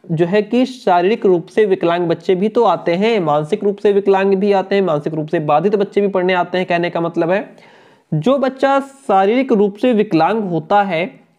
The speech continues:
वो एकदम से पहचान लिया जाता है। भाई, जो शारीरिक रूप से विकलांग है, है ना, उसको हम दूर से देखते ही पहचान लेते हैं कि यह व्यक्ति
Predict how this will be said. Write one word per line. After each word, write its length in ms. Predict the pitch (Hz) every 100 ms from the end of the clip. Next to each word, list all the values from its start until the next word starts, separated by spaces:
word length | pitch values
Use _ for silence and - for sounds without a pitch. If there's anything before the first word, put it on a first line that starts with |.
| -
वो 380 | 208 254 254 -
एकदम 460 | 208 208 180 262 262
से 160 | 247
पहचान 460 | 226 175 165 165 139
लिया 260 | 120 113 110
जाता 340 | 113 113 -
है। 260 | 120 120 - - -
भाई, 180 | 151 214
जो 140 | 269
शारीरिक 440 | 269 - 160 202 202
रूप 160 | 170
से 140 | - 208
विकलांग 520 | 160 - 143 175 160
है, 200 | 135 170 214 - _ -
है 40 |
ना, 180 | 247 220 180
उसको 320 | - 214 202
हम 260 | 214 233
दूर 460 | 165 135 160 202 214
से 380 | - 208 240 220
देखते 640 | 170 185 185 180 185 165
ही 180 | 180 233
पहचान 500 | 220 190 175 180 180
लेते 340 | 160 156 165
हैं 220 | 196 226
कि 60 | 220
यह 320 | 185 175 190
व्यक्ति 720 | 151 147 - 226 247 285 269